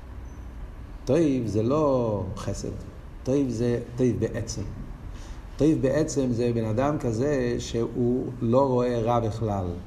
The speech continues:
וגם בהרע הוא רואה את הטוב. כמו רב לוי יצחק ברדיצ'ב, שגם כשהוא רואה משהו לא טוב, הוא רואה בזה זכות, הוא מלמד זכות, הוא מחפש בזה את הניצוץ הטוב, אה, עניין של רבה.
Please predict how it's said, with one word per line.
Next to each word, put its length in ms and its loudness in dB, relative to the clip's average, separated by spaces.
וגם 340 2
בהרע 280 4
הוא 260 2
רואה 140 2
את 100 -2
הטוב. 320 -4
כמו 160 0
רב 100 2
לוי 140 0
יצחק 200 -2
ברדיצ'ב, 420 0
שגם 340 -2
כשהוא 260 0
רואה 180 0
משהו 300 -2
לא 260 2
טוב, 280 0
הוא 100 -2
רואה 260 2
בזה 260 0
זכות, 480 0
הוא 80 -2
מלמד 360 0
זכות, 320 0
הוא 80 -4
מחפש 440 0
בזה 180 0
את 100 -2
הניצוץ 440 0
הטוב, 480 0
אה, 180 4
עניין 240 2
של 100 2
רבה. 320 8